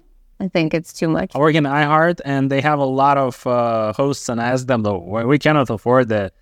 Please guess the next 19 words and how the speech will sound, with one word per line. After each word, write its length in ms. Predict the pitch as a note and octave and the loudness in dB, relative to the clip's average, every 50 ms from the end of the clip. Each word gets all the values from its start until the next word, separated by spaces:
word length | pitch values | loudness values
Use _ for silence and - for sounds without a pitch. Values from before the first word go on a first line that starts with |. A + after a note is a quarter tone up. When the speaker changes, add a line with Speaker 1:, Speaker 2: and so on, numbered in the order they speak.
| _ _ _ | _ _ _
Speaker 2:
to 100 | - A#2 | 0 2
have 160 | A2+ B2 A#2 | 4 4 4
the 100 | G#2+ G#2+ | 2 0
headset 400 | G#2 A2+ A2+ G#2+ - - A2+ G#2 - | 0 0 -2 -2 -2 -2 -4 -4 -4
for 80 | A2 G2 | -8 -4
thirty-five 440 | - A#2+ A2 G#2+ - A2+ G#2 G2+ - | -2 -2 -2 0 -2 -2 -2 -2 -2
hundred." 340 | - B2+ B2 A2+ G2 F#2+ _ _ _ _ - | -2 -2 -2 -2 -4 -6 _ _ _ _ -2
I 60 | D3+ | 0
mean, 120 | E3 E3+ D#3+ | 0 2 0
it's 220 | E3+ D#3+ - - | 0 -2 -4 -4
too 160 | - G#3+ G#3 | 0 0 2
much. 420 | F3 D#3+ F3+ E3 - - - - - | 2 4 2 2 0 -2 -8 -6 -4
Speaker 1:
It's 200 | A#3 A#3 - - | -6 -6 -4 -2
too 160 | - E4 F4+ | 0 2 4
much, 420 | E4 F4 E4+ E4+ F#3 - - - - | 4 4 4 2 0 0 -4 -4 0
yeah. 260 | B3 A3+ F#3+ - - - | 0 2 2 0 -2 -4
Speaker 2:
It's 120 | - - | -2 0
only 220 | D#3+ E3 E3+ E3 D3+ | 0 2 2 0 0
for, 580 | - - C#3+ C3+ C3+ C3 B2+ B2 A#2+ A#2 G2 | 0 2 2 2 4 4 2 2 0 -2 -4